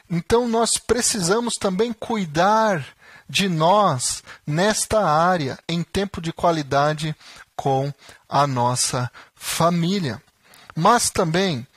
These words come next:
nós precisamos ter tempo de qualidade com aquilo que já foi chamado antigamente,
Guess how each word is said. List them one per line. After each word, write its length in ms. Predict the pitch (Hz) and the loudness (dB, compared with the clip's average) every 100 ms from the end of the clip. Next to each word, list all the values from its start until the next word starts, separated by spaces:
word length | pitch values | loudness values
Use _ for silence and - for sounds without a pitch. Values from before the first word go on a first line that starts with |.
| - - | -20 -12
nós 260 | 151 165 - | -2 0 0
precisamos 960 | 202 190 180 175 143 175 190 165 135 | 0 0 0 -2 0 2 2 0 -2
ter 340 | - 175 180 143 - - _ | -2 0 0 -2 -12 -20 _
tempo 360 | 190 220 220 185 | 0 2 0 -4
de 160 | 165 | -4
qualidade 880 | - 190 185 160 143 165 190 175 147 | 0 2 2 2 2 4 4 2 -2
com 220 | - 175 | -2 0
aquilo 480 | 165 - 190 190 185 | 0 -2 -4 -2 -2
que 180 | - 185 | -4 -4
já 340 | 160 185 175 | 0 4 4
foi 320 | 160 - 180 180 | 2 -2 -2 0
chamado 640 | - 185 160 165 180 165 | 2 2 4 2 2 -2
antigamente, 1000 | 160 - 170 156 151 175 185 - 127 | -2 -2 0 0 0 -2 -2 -4 -6